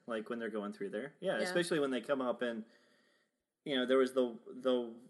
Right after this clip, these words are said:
Speaker 1: uh, they had just come across, like, a couple, right? And then Daryl comes through the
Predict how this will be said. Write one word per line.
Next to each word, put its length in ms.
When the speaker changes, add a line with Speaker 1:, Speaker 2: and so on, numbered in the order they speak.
Speaker 1:
uh, 340
they 160
had 100
just 180
come 140
across, 420
like, 120
a 80
couple, 380
right? 240
And 120
then 160
Daryl 260
comes 380
through 220
the 260